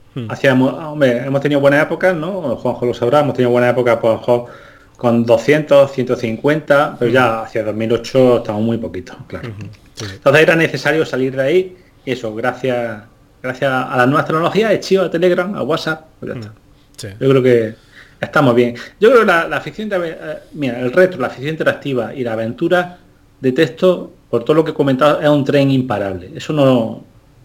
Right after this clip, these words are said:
Speaker 2: yo, todo, todo esto lo único que puede hacer es ir a mejor, ¿vale? Sencillamente, porque siempre va a haber, eh, siempre va a haber público ahí para, para explotar,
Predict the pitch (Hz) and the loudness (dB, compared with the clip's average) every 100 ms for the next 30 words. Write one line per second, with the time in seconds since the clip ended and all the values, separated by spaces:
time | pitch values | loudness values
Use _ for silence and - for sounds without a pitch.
0 | _ 135 147 170 - 175 196 202 190 180 | _ 0 4 4 4 4 4 4 2 2
1 | 196 196 202 190 - 143 147 180 165 147 | 2 2 -2 -4 -8 -2 0 2 2 2
2 | 160 139 175 175 185 - - 151 143 120 | 2 2 2 2 2 0 -4 0 2 2
3 | 107 - - - _ _ - 131 233 - | -2 -10 -20 -20 _ _ -14 -12 -12 -16
4 | _ _ _ _ _ _ _ _ _ - | _ _ _ _ _ _ _ _ _ -8
5 | 131 117 - 113 101 92 - - - 120 | -6 -4 0 0 0 -10 -18 -20 -8 -2
6 | 123 156 147 156 143 135 127 123 120 - | 0 0 2 4 6 4 4 4 0 -4
7 | 127 110 104 104 104 - - - - _ | -8 -6 -8 -10 -16 -20 -20 -20 -20 _
8 | - - 165 156 131 117 127 120 113 110 | -8 -2 2 4 4 2 2 0 0 -2
9 | 117 104 104 92 - 110 98 - 92 - | -4 -6 -8 -12 -14 -10 -10 -12 -16 -16